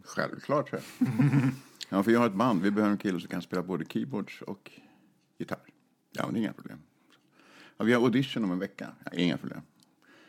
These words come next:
Speaker 1: Och då, eh, sprang jag desperat fram till min kompis Olle Ljungström, den numera avlidne tyvärr, och lär mig bara ackord fort. Du har en vecka på dig. <laughs> Och det gjorde han och så fick jag det.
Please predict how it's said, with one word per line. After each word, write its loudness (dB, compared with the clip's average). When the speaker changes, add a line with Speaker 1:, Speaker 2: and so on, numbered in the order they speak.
Speaker 1:
Och -6
då, 0
eh, -4
sprang -6
jag -6
desperat -6
fram -8
till -8
min -8
kompis -8
Olle -2
Ljungström, -2
den -16
numera -4
avlidne -6
tyvärr, -14
och -12
lär 0
mig 0
bara 0
ackord -4
fort. -8
Du 2
har 6
en 4
vecka 4
på 6
dig. 4
<laughs> 2
Och 2
det 8
gjorde 10
han 6
och -2
så -4
fick -4
jag -2
det. -6